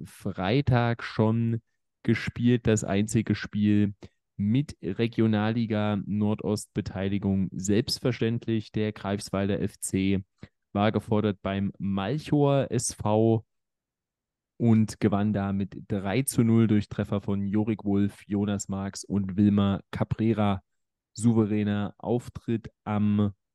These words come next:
in dieser Woche. Ich bin mir jetzt gerade nicht ganz sicher, ob morgen oder am Donnerstag. An einem von beiden Tagen wird jedenfalls die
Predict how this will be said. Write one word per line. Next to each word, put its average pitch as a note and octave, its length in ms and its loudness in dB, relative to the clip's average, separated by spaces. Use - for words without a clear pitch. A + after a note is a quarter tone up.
in G#2+ 160 -2
dieser A2+ 320 4
Woche. A2+ 200 2
Ich G#2 120 0
bin C3 120 -4
mir C3+ 80 2
jetzt A#2+ 160 -2
gerade G#2+ 320 -2
nicht A#2+ 200 -6
ganz A2+ 180 -4
sicher, B2 300 -2
ob G#2 100 -6
morgen A#2 400 0
oder A#2 160 0
am G#2 140 -2
Donnerstag. G#2 560 -2
An G2 60 -2
einem G#2 140 -2
von A2 140 -2
beiden G#2 240 0
Tagen G2+ 320 -6
wird G2+ 160 -4
jedenfalls G2 600 -4
die G2+ 360 2